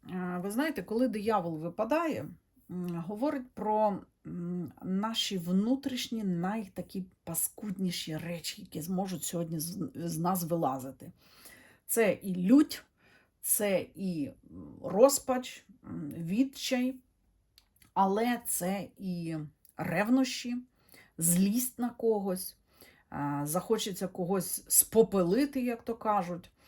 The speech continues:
Ось, а, нещирі друзі, будьте обережні, не підписуйте сьогодні абсолютно нічого. Бачите, карта попереджає, можете якусь дурницю підписати і потім зав'язатися.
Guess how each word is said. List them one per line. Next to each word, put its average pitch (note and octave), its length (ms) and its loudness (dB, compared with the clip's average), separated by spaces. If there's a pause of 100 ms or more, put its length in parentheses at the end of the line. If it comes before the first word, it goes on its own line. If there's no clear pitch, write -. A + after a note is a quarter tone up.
(320)
Ось, F3 540 -2 (100)
а, D#3 460 -6 (160)
нещирі C4 720 4
друзі, F#3+ 440 2
будьте G3 340 -4
обережні, G3+ 680 0 (120)
не F#3+ 240 2
підписуйте C#4 720 0
сьогодні B3 520 0
абсолютно G#3 580 -4
нічого. G3 640 -2
Бачите, F#3+ 360 -4
карта F#3 300 -2
попереджає, E3+ 960 -2 (260)
можете G3 400 -2
якусь F#3 260 -4
дурницю F3 580 0
підписати G3 600 -6
і - 20 -12
потім E3+ 300 -6
зав'язатися. E3+ 880 -4